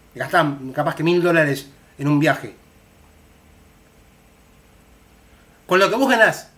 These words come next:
con lo que vos, con lo que vos ganás, ¿no te alcanza para pagarte ese, ese viaje de, de, de avión? Un empresario,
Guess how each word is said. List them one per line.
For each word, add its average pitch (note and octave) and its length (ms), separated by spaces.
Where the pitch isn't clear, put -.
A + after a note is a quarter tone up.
con C3+ 100
lo D3 80
que D#3+ 60
vos, A3 220
con D#3 160
lo D#3 100
que D#3 120
vos F#3 220
ganás, F3+ 340
¿no F3+ 140
te G#3+ 80
alcanza A3 640
para D3+ 200
pagarte F3+ 360
ese, D#3+ 240
ese C#3+ 220
viaje E3 240
de, B2+ 180
de, A#2+ 200
de A#2+ 120
avión? G#3+ 480
Un B3 160
empresario, B3+ 760